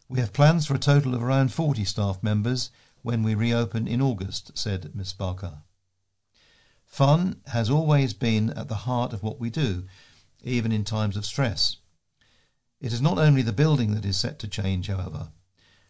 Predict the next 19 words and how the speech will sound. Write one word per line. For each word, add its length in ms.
While 220
lots 360
of 300
what 240
we 100
do 220
at 80
Folk 460
will 120
remain 360
the 80
same, 540
our 160
menu, 500
our 400
menu 420
will 140
be 120
updated, 640